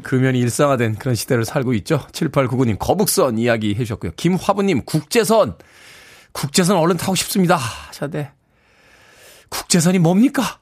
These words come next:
너무 오래 못 타서 이제 기억도 안 납니다. 그러네요. 코로나 때문에, 에, 물론 이제 공식적으로는 나갔다 올 수 있습니다만 이제 격리 기간 때문에 이 해외여행, 에, 못한 지 또 많은 이동이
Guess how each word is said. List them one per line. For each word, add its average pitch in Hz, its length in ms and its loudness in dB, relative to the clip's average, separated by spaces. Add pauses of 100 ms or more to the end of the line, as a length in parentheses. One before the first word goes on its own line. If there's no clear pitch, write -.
너무 170 220 2
오래 165 200 4
못 170 200 2
타서 - 280 -2
이제 147 220 -2
기억도 - 440 -4
안 151 100 2
납니다. 135 360 0 (1160)
그러네요. 123 680 2 (520)
코로나 131 360 0
때문에, 120 720 0 (400)
에, - 40 -14 (380)
물론 147 240 2
이제 185 280 2 (560)
공식적으로는 196 640 2
나갔다 170 380 2
올 175 100 2
수 156 140 -2
있습니다만 147 840 2
이제 123 220 -4
격리 208 460 2
기간 165 340 0
때문에 123 520 0 (220)
이 87 240 -8
해외여행, 117 800 0
에, 87 220 -10
못한 107 420 -2
지 98 160 -2 (140)
또 104 240 -2 (1600)
많은 131 300 2
이동이 139 480 2